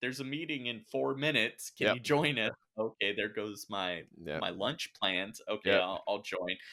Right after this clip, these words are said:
Speaker 1: which is fine. Uh, uh, that's not a bad thing. It's just an interruption. And so, uh, I went in for that one item and started helping people again.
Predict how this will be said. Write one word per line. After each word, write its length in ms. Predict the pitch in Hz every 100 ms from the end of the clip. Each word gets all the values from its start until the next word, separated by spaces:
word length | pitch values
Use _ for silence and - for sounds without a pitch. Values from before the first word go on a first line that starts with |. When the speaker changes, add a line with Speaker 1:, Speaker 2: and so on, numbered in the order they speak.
| - -
Speaker 1:
which 200 | 147 143
is 140 | 139
fine. 320 | 127 87 78 -
Uh, 180 | 107 98 - -
uh, 300 | 95 87 82 - -
that's 220 | 98 -
not 180 | 110 92
a 80 | 87 -
bad 280 | 87 87 -
thing. 160 | 87
It's 140 | 85 -
just 220 | 98 -
an 140 | 104 -
interruption. 760 | 110 101 90 90 101 - 92 85
And 140 | 85
so, 340 | - 90 85 - - - - - -
uh, 500 | 95 87 85 76 69 - _ _ _ _ _
I 140 | 104 98
went 360 | 92 123 147 -
in 540 | 110 135 92 87 95 _ -
for 200 | - 104
that 260 | 90 85
one 280 | 101 113 104
item 640 | - 87 107 87 76 85 92 _ _ _ _ -
and 600 | 104 98 92 90 90 87 - _ _ _
started 380 | - - 156 156
helping 460 | - 131 156 90 78
people 360 | - - 80
again. 420 | 76 71 71 60